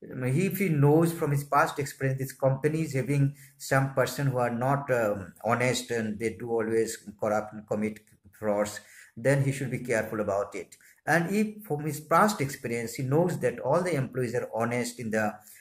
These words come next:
organization and there's no problem in the organization, very good, having good goodwill, reputation in, in the organization, then accordingly he will choose the size of the samples for checking.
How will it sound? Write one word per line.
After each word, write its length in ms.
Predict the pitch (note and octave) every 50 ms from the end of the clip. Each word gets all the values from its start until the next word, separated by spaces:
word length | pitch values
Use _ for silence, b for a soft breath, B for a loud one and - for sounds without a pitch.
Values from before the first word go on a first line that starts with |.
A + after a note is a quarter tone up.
| B B -
organization 680 | B2 B2 B2 B2 A#2+ A2 A#2 A2+ G#2 - A#2+ A2+ A2+
and 100 | A#2 A2+
there's 180 | A#2 A#2+ A#2 B2+
no 180 | C3+ D#3 E3+
problem 280 | E3+ C#3+ B2+ A#2+ A#2 A#2
in 60 | A2+
the 80 | A2+ A2
organization, 640 | G#2+ G#2+ G#2+ G#2+ G#2+ A2+ A2 - - - A2+ G#2+ G#2+
very 300 | C3+ D#3 E3 F3 D3+ -
good, 240 | - B2 A#2+ A2+ - -
having 280 | A2+ G#2 A#2 A2+ G2+ -
good 240 | - F3 F#3 F#3 - - b b b b b b b - A#2+
goodwill, 400 | C#3 F3+ D#3+ D#3+ C#3+ B2+ A#2+ A2+
reputation 720 | C3 C#3 C#3 E3 E3 D#3 B2+ - - A#2 A2 A2 A2+ A2
in, 480 | - A2 G#2+ G2+ G2+ G2 F#2+ - - - _ b b b b b b _ - -
in 100 | A#2 A#2
the 100 | A#2 A2+
organization, 800 | A2 A2 G#2+ A2 A2+ A2 A2 G#2+ - - - A2+ G#2+ G#2+ G#2+ - B B B B B
then 400 | A#2 A#2 E3 F3 G#3 A3 A3+ - -
accordingly 800 | C3 - - F3 F#3+ G3+ G3+ C#3+ A#2+ G#2 G#2+ F#2 - - - _ _ _
he 160 | _ - C3+
will 240 | C#3+ D3+ A3+ C#4+ - - - - _ _ _ - _ _ _ _ - - - - - _ _
choose 360 | - - G3 G#3+ A3 G3+ C#3+
the 380 | - C#3 C#3 D#3+ G#3 - - - - - -
size 380 | - - - C3 A#2 A#2+ B2 C3+
of 160 | C#3+ C#3 C#3+
the 320 | F3+ A3 C4+ D#4+ - B B B B B B
samples 640 | - - - - C3 A#3+ G#3 - - F#3+ G3 F#3+ -
for 380 | - A3 A#3+ D4 D4+ - - - - _ _ -
checking. 460 | - D#3+ C3+ - G#2+ G2 F2+ - -